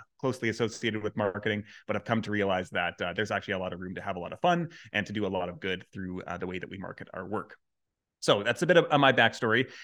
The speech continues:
I mentioned before that I came across this kind of marketing framework, uh, through my own trials, uh, trying to promote my, my work. And so, as Bradley mentioned at the start, I write two newsletters at this point. I, uh, if we go back to when this graph started here, uh, back in May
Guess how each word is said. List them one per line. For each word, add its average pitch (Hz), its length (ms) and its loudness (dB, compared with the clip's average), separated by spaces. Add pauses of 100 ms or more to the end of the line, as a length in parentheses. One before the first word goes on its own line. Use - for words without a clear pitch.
(120)
I 143 80 4
mentioned 185 280 6
before 170 300 2
that 143 120 8
I 123 80 8
came 156 240 0
across 135 280 2
this 117 140 -6
kind 117 140 -2
of 104 80 0
marketing 104 540 -2
framework, 98 500 -4
uh, 92 360 -2 (100)
through 104 340 -4
my 104 180 2
own 104 360 -2 (160)
trials, 98 580 -2
uh, 92 200 -8
trying 92 260 -8
to 92 100 -16
promote 92 380 -10
my, 92 360 -8
my 95 140 -6
work. 90 260 -10
And 98 100 -8
so, 107 140 -4
as 101 180 -2
Bradley 110 380 2
mentioned 104 260 -2
at 98 60 -6
the - 60 -14
start, 156 300 2 (260)
I 117 80 6
write 139 320 4 (160)
two 190 140 2
newsletters 139 420 4
at 117 80 -4
this 98 140 -6
point. 113 280 -4
I, 101 260 2
uh, 95 200 0
if 98 140 -12
we 117 160 -6 (120)
go 185 120 4
back 180 160 8
to 135 80 2
when 131 140 8
this 120 180 2
graph 104 340 4
started 104 420 0
here, 92 400 -6 (300)
uh, 98 160 6
back 120 320 4
in 110 180 4
May 156 460 4